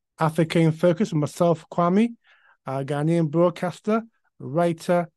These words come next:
podcaster, and entrepreneur. And in this week's edition of Africa in Focus, we'll be looking at the biopic of Bob Marley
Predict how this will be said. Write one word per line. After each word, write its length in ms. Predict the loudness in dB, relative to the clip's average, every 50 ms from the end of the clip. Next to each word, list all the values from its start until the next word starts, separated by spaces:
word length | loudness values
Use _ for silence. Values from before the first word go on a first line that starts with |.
| _ _ _ _ _ _ _ _ -2
podcaster, 680 | -2 -2 -2 -2 -4 -4 -4 -4 -4 0 0 0 0 -2 _ -4
and 260 | -2 0 0 0 0 0
entrepreneur. 580 | -2 -2 -2 -2 -2 0 0 0 0 -2 -6 -12 _ _ _ _ _ -20 _ _ _ _ _ _ _ _ -2
And 260 | 0 0 0 0 0 0
in 120 | 0 2
this 160 | 2 0 0
week's 160 | -4 -6 -4
edition 380 | 0 0 0 2 2 0 -2 -2 -2 0
of 280 | 2 2 2 2 0 _ -8
Africa 340 | -6 -6 -4 -6 -4 -2 0
in 120 | 0 0
Focus, 560 | 0 2 2 2 2 2 0 -2 -2 -6 -20 _ _ _ _ _ _ _ _ _ -4
we'll 80 | -2
be 100 | 0 2
looking 420 | 2 4 4 4 2 2 0 0 0
at 280 | 0 -2 -6 -16 -20 -20 _ _ _ _ _ _ _ _ _ _ -10
the 320 | -2 0 2 2 2 2 0 -2 -6 -16 -20 _ _ _ _ -16
biopic 640 | -14 -8 -2 2 2 4 6 4 4 2 0 0 0
of 180 | 0 0 2
Bob 140 | 2 2 2
Marley 480 | 2 2 0 0 0 0 -2 -6 -8